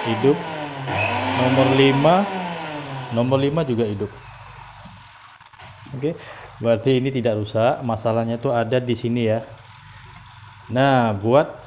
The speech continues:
kawan-kawan semua, teman-teman yang dimanapun kalian berada, sebelum antar ini ke tempat servis, alangkah baiknya kalian coba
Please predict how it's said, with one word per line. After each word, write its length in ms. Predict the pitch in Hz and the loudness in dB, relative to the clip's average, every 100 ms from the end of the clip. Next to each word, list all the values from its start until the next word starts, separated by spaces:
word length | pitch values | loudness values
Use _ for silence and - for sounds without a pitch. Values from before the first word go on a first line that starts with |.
| - - - - - - | -20 -20 -20 -20 -20 -10
kawan-kawan 560 | 110 110 110 113 117 117 | -2 0 0 2 4 4
semua, 640 | 117 107 104 110 131 135 - - - - - - - - - | 0 0 2 0 -2 -8 -16 -20 -20 -20 -20 -20 -20 -20 -14
teman-teman 460 | 110 104 104 110 110 | -8 -6 -4 -2 -2
yang 140 | 107 101 | -2 -2
dimanapun 480 | 101 104 104 - | -2 -2 -4 -6
kalian 320 | 107 104 104 98 | -6 -4 -4 -2
berada, 840 | 101 101 101 117 123 123 123 127 - - - - - - - - - | 0 -2 2 4 6 4 2 -2 -10 -20 -20 -20 -20 -20 -20 -20 -20
sebelum 720 | - - 107 113 113 113 117 110 - - - - - - - - - - - | -16 -8 0 2 2 0 -4 -6 -16 -20 -20 -20 -16 -14 -14 -18 -20 -10 -6
antar 320 | 117 117 120 | -4 0 0
ini 320 | 120 113 110 | 0 -2 -2
ke 240 | 113 110 107 | 0 0 -2
tempat 320 | 117 110 117 | -6 -4 -4
servis, 720 | 110 - - - 101 104 - - - - - - - - - | -6 -4 -4 -4 -6 -6 -8 -14 -18 -20 -20 -20 -20 -20 -6
alangkah 600 | 123 120 123 117 165 160 | -2 0 0 0 0 2
baiknya 360 | 135 127 135 139 | 2 2 0 -2
kalian 240 | 131 123 117 | -2 -2 0
coba 320 | 127 127 | 0 0